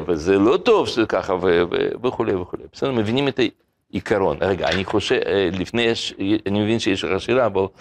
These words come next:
אני הייתי רוצה שאתם תראו את הדברים כתובים, בסדר? ואחר כך נעבור לשאלה. תסתכלו, מקור אחד. אה, זה אורות התחייה, כן? זה מספר אורות.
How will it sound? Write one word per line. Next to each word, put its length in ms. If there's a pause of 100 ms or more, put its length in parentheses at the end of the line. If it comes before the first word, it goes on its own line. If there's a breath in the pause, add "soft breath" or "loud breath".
(340 loud breath)
אני 100
הייתי 260
רוצה 260
שאתם 280
תראו 280
את 100
הדברים 340
כתובים, 600 (160)
בסדר? 400
ואחר 520
כך 400 (320 loud breath)
נעבור 500 (180)
לשאלה. 680 (380)
תסתכלו, 440 (300)
מקור 360
אחד. 240 (2500)
אה, 120
זה 240
אורות 380
התחייה, 480
כן? 200
זה 140
מספר 380
אורות. 440